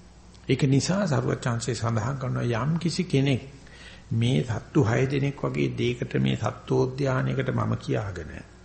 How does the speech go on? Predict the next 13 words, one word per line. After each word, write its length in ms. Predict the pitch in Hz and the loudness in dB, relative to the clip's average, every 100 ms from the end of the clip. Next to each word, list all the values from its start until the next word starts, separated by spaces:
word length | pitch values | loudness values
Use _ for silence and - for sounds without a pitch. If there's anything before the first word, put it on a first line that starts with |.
| - - - - - - | -20 -20 -20 -20 -20 -12
මේ 240 | - 123 143 | 0 4 4
සත්තුන්ට 560 | 120 135 - 143 135 139 | 2 -2 -2 -2 0 0
නානා 460 | 127 117 123 131 131 | 0 0 2 2 2
විසේ 340 | 127 - 135 | 0 0 2
නානා 440 | 120 101 110 127 127 | 2 2 2 2 2
ගෝචර 360 | 123 127 127 127 | 4 4 2 -2
සියද්දි 340 | 120 123 123 117 | 0 0 0 0
මේව 200 | 117 120 | 2 0
ඔක්කොම 280 | 113 - 120 | 0 -2 -2
සන්තෝෂ 420 | 101 113 127 123 | -2 0 0 0
කරන්න 320 | 123 123 120 | 0 0 -2
හදන 320 | - 101 117 110 | -4 -4 -2 0
වෙලාවේ 520 | 98 110 101 95 | 0 0 -2 -6